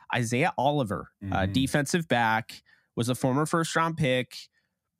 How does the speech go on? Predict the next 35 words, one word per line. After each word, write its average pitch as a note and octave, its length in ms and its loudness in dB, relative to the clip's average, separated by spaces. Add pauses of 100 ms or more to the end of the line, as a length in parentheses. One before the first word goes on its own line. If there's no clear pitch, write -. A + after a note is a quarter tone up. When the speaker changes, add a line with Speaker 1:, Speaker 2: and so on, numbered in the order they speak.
(540)
Speaker 1:
I, A#2+ 160 2
I D3+ 80 0
think F3+ 180 0
out F3+ 100 2
of - 80 -4
Colorado, A2+ 920 0
if G2 140 -2
I'm G2+ 80 -2
not G2 140 0
mistaken. F#2+ 580 -4
Could A#2+ 180 -2
be A2+ 100 0
wrong G#2 220 -2
on G2 100 -2
that. F#2+ 260 -2
But, B2 240 0 (380)
uh, B2 440 2
but C3+ 100 0
yeah, B2+ 220 0 (100)
I A2+ 80 0
mean, B2+ 360 0
he - 360 -4
could E3+ 160 0
be D3+ 140 2
an D3+ 80 2
option. C#3+ 640 2 (500)
Just, B3 340 0 (100)
I G#3 80 4
don't A#3 100 2
know, C#3+ 200 2
keep C4+ 360 -2
an C#4 100 0
eye G#3+ 260 2
on F3 340 2
the, D3+ 460 0